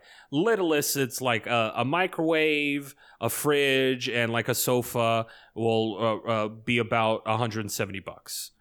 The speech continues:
To a full, full-ass truck with the, which is, like, an entire three-bedroom house full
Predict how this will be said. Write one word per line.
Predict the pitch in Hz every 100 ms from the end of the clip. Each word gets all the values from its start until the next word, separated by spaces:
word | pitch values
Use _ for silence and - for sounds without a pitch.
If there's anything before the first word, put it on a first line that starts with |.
| _ _ -
To | 123 117
a |
full, | - - 214 196 180
full-ass | - 208 180 160 -
truck | - 156 147 -
with | 131
the, | 120 117
which | 117 117
is, | 123 127
like, | 117
an | 117 113
entire | 113 - 131 123 113 - - _
three-bedroom | 139 147 127 131 123 120
house | 113 120 113
full | - 113 107 110